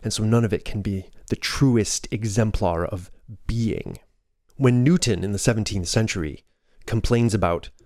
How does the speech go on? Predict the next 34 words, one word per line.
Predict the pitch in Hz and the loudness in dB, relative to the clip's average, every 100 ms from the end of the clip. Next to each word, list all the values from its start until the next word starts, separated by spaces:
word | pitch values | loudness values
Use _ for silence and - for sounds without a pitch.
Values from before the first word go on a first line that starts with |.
| _ | _
substance | - - 123 117 - - 87 - - - - | -2 2 2 0 -2 0 0 0 -2 -2 -10
thinking, | - 98 90 - - - - - _ _ _ _ | -2 -2 -2 -6 -6 -8 -12 -20 _ _ _ _
that | 117 107 | -6 -4
is, | 107 101 - - - - | -4 -4 -6 -8 -14 -6
the | 117 | -4
fact | - 120 - | 0 0 0
that | 160 | 0
pretty | - 135 | 2 2
much | 101 - | 2 2
everyone, | 127 104 82 110 143 - | 2 2 0 -2 -2 0
or | |
at | 101 | 0
least | 110 104 - | -2 -4 -2
pretty | 98 | 0
much | 90 - | 0 -2
every | - 92 | -4 -6
philosopher | 87 90 98 104 - - 71 - | -4 0 0 0 -4 -6 -8 -8
in | 92 | -6
his | 107 - | -6 -4
day, | 92 82 85 - - | -4 -4 -8 -12 -6
thought | - 123 113 | 0 2 2
that | 113 | -2
there | 120 | 0
must | 110 120 - | 2 0 0
be | 120 107 - | -2 -2 -2
eternal | - - 135 120 | -2 0 2 2
substances | 104 139 113 - 98 - 82 - | 2 0 0 -2 -4 -4 -6 -6
which | 98 - | -4 0
possess | 113 98 104 - | 0 2 0 -2
an | 95 - | -6 -4
essence | 104 - 92 - 101 | -4 -2 -2 -2 -6
and | 90 | -4
have | 101 95 98 | -4 -4 0
being | 123 110 92 87 | 2 2 2 -2